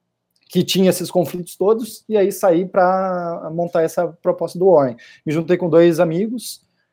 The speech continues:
ah, um desenvolvedor com muito tempo de experiência, inclusive, pra mercado financeiro, e o outro, nosso cara de U X design, que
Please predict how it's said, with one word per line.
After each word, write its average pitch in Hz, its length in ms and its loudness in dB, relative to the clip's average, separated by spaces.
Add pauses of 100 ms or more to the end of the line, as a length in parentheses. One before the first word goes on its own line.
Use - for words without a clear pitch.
(160)
ah, 135 560 2
um 156 180 -4
desenvolvedor 151 580 2
com 160 100 -10
muito 165 220 -4
tempo 170 180 -6
de 143 40 -18
experiência, 156 460 -4
inclusive, 139 320 -6
pra 151 140 -4
mercado 143 280 -2
financeiro, 175 600 0
e 156 100 -4
o 151 60 0
outro, 156 280 2
nosso 143 220 -4
cara 143 160 4
de 135 340 0
U 135 120 2
X 139 240 2
design, 156 480 -2
que 123 200 -6